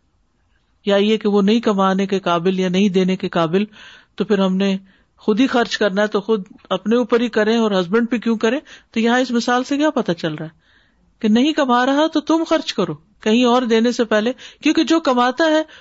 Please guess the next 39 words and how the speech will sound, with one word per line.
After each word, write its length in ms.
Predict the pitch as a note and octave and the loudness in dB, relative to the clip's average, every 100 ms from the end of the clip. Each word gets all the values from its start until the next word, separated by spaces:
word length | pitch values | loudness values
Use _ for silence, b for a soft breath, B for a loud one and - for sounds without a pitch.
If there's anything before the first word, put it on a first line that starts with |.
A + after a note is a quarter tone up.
| B - | B -2
ظاہر 200 | A#3 C#4 | 0 2
ہے 60 | |
اس 120 | C#4+ | 0
کے 80 | - | -2
پاس 200 | B3+ C4+ | -4 0
مال 260 | G#3+ G#3+ A3+ | 0 2 2
آ 120 | A3+ | 0
جاتا 300 | A3 G#3 G#3 | 0 -2 -2
ہے، 60 | G3 B B B | -6 B B B
جب 160 | - C4 | 0 0
مال 440 | G#3+ G#3 A3+ C#4+ - | 2 2 2 0 -2
آتا 360 | G#3 A3+ A3+ E4+ | 0 0 2 4
ہی 140 | E4 | 4
ہے 80 | F4 | 4
تو 120 | D#4+ | 2
صدقہ 300 | C#4+ A#3 A#3 | 0 0 2
واجب 380 | A#3+ G#3+ G#3 A3 | 2 2 0 0
ہو 60 | A3 | -2
جاتا 320 | G#3+ G3+ G3+ | -2 -4 -8
ہے۔ 160 | F#3 _ _ _ _ _ _ _ _ _ _ - | -12 _ _ _ _ _ _ _ _ _ _ -2
دو 160 | G#3 | 0
طرح 180 | G#3+ C#4+ | 2 0
کی 140 | C#4+ | 0
چیز 240 | C4 A#3+ A3+ | -2 -4 -4
ہے 80 | C#4+ | -6
نا، 100 | E4+ b b - | -8 b b -6
ایک 140 | G#3 | -4
صدقات 520 | - G3 F#3+ G#3 G#3 | 0 0 0 -2 -2
واجبہ 420 | F3+ F3+ F#3 G3 G3+ | 0 0 0 0 0
اور 140 | F#3+ | 0
ایک 300 | F#3+ - - | -2 -6 -6
نفقات 500 | F3 F#3+ F3 G#3 G3+ | -4 -4 -2 -2 -2
واجبہ 400 | F3 F3 G3 G3+ | 0 0 0 0
اور 120 | F#3+ | 0
ایک 140 | F3+ F3+ B B B | -2 -8 B B B
صدقات 560 | F#3+ F3 F3 F#3+ F#3 | -2 -2 -2 -2 -2
نافلہ۔ 360 | F3 E3+ G3+ G3 G3 B B B | -2 -2 -2 -4 -8 B B B
تو 100 | - | -2
واجبہ 520 | F3+ F3+ F#3+ A3+ C4+ | 0 2 2 2 2